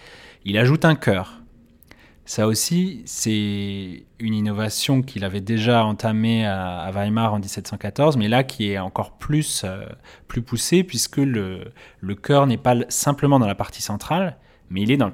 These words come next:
dans les, dans toutes les parties. Il est là dès la première partie. Et enfin, il y a un petit clin d'œil en, en, en direction de, de l'ouverture concertante, puisqu'il y a la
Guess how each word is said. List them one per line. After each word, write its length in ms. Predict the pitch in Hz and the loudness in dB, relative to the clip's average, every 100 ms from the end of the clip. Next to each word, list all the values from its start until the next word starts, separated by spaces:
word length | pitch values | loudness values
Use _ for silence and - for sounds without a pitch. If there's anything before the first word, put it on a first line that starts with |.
| - 113 | -4 -6
dans 100 | 101 | -4
les, 160 | 98 | -4
dans 480 | 95 110 113 107 95 | -6 -12 -10 -8 -8
toutes 240 | - - | -10 -6
les 120 | 135 110 | -4 -2
parties. 280 | 127 - | -2 -4
Il 100 | 98 | -6
est 40 | 95 | -4
là 140 | 117 | -4
dès 200 | 120 131 | -2 0
la 100 | 120 | 0
première 300 | - 117 107 | -2 -8 -10
partie. 260 | - - - 92 | -12 -18 -16 -10
Et 80 | |
enfin, 280 | 92 - 139 | -8 2 4
il 80 | 135 | 4
y 40 | |
a 140 | 98 95 - - - _ - | 2 -2 -12 -20 -20 _ -12
un 140 | 90 | -10
petit 800 | - - 139 135 - 117 110 101 | -8 0 0 0 2 2 2 -2
clin 240 | - 110 | -4 -2
d'œil 260 | 110 117 117 | 2 4 2
en, 280 | 98 85 90 | 0 -6 -10
en, 40 | - - - | -12 -12 -12
en 300 | 101 90 92 | -12 -14 -14
direction 520 | 101 101 101 - 117 | -8 -8 -6 -2 0
de, 280 | 107 95 90 90 92 107 113 - - - _ | 0 -2 -6 -10 -14 -14 -18 -20 -20 -20 _
de 80 | 98 | -4
l'ouverture 460 | 101 104 104 - - | -2 0 0 -4 -4
concertante, 600 | 113 - - - 135 135 | -2 -2 -4 4 4 4
puisqu'il 260 | - - | -2 -6
y 20 | 95 | -6
a 100 | |
la 60 | 87 | -6